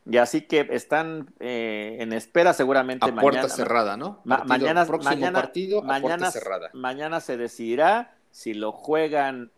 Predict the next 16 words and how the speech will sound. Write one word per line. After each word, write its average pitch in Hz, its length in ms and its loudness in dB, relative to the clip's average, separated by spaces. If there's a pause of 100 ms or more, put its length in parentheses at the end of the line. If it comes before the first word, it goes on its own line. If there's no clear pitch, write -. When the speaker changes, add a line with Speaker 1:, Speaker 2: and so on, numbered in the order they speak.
(140)
Speaker 1:
a 110 240 -6
puerta 160 320 -4
cerrada 170 800 0
o 131 280 -2
hay 135 200 -4
una, 117 500 -10
hay 123 180 -10
una 123 120 -14
opción 135 300 -14
de 131 100 -8
que 110 100 -10
sea 123 160 -2
en 120 120 -6
el 104 160 -10
Nemesio 113 500 -2
diez 147 420 0